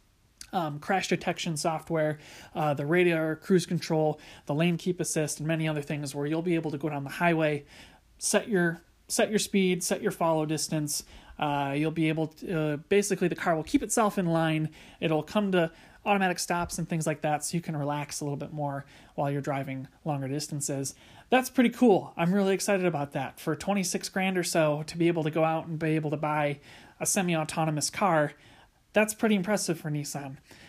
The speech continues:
They also finally announced that they're finally, finally, finally going to offer Android Auto and Apple CarPlay in the majority of their vehicles. The Altima is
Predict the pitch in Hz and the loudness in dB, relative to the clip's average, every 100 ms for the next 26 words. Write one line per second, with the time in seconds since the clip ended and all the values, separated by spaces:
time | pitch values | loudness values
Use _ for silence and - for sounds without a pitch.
0 | - 185 220 240 214 233 220 208 190 202 | 0 4 4 4 0 2 2 2 0 -2
1 | 202 214 220 220 - _ - - 285 285 | -2 0 0 -2 -12 _ -6 2 4 4
2 | 220 185 175 175 - - - 240 233 208 | 4 2 0 -4 -8 -8 0 2 4 2
3 | 196 185 214 208 175 160 151 - - _ | 2 2 0 2 0 -2 -4 -10 -20 _
4 | 190 185 175 170 170 160 170 156 143 - | 2 4 4 2 0 -2 -2 -2 -4 -14
5 | _ 202 208 196 180 156 156 151 151 165 | _ -2 2 4 4 4 2 0 -4 -4
6 | 160 156 160 - 147 147 147 143 143 147 | -2 0 -2 -2 -6 -4 -4 -4 -6 -8
7 | 139 139 170 165 156 151 151 143 - 143 | -6 -4 0 0 0 -2 -4 -6 -6 -6
8 | 143 156 170 175 175 160 190 175 | -6 -2 -2 0 -2 -2 0 -2